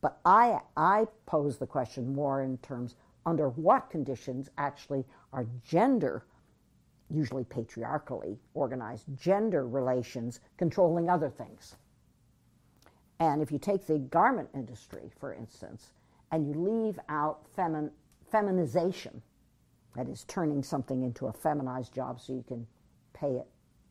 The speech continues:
poorly. Never say cheap labor. You'd never say cheap labor, would you? You say labor made cheap. That's really different. If you didn't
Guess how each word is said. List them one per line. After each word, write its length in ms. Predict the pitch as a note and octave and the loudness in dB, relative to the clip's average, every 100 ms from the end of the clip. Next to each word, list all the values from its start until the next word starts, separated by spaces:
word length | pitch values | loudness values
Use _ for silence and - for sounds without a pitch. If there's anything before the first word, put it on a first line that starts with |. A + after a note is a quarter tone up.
| _ _ - | _ _ -8
poorly. 460 | - C#3 A#2 - - _ - _ _ _ _ _ _ _ D#3 | -2 -2 -2 -10 -18 _ -20 _ _ _ _ _ _ _ -6
Never 200 | F3 D#3 | -4 -6
say 200 | - A2 | -10 -14
cheap 280 | - B2+ - | -12 -16 -14
labor. 280 | F2 - - _ _ _ _ D3 | -18 -16 -20 _ _ _ _ -10
You'd 220 | C#3+ B2 | -10 -10
never 200 | A2 G#2+ | -14 -16
say 160 | - - - | -20 -20 -20
cheap 180 | F2 - | -20 -20
labor, 240 | F2 - A#2+ | -20 -20 -20
would 160 | F#2+ - | -20 -20
you? 100 | - _ _ _ _ _ _ - | -20 _ _ _ _ _ _ -16
You 80 | B2+ | -16
say 160 | - A2 | -14 -14
labor 300 | A#2+ C3 A2+ | -12 -12 -10
made 340 | A#2 A#2+ B2 B2 | -12 -10 -12 -14
cheap. 320 | - G#2 - _ _ _ _ _ _ _ _ _ _ | -18 -20 -20 _ _ _ _ _ _ _ _ _ _
That's 180 | F#2 - | -20 -16
really 560 | C#3 A#2 A#2+ - F#2 G2+ | -16 -14 -16 -16 -18 -20
different. 380 | - - G2+ - - _ _ _ _ _ _ _ _ - _ _ _ _ _ _ _ _ _ _ _ _ _ | -20 -20 -20 -20 -20 _ _ _ _ _ _ _ _ -20 _ _ _ _ _ _ _ _ _ _ _ _ _
If 180 | F#3+ F#3 | -2 0
you 160 | A3+ B3 | -2 0
didn't 320 | A#3+ G#3+ | 0 -2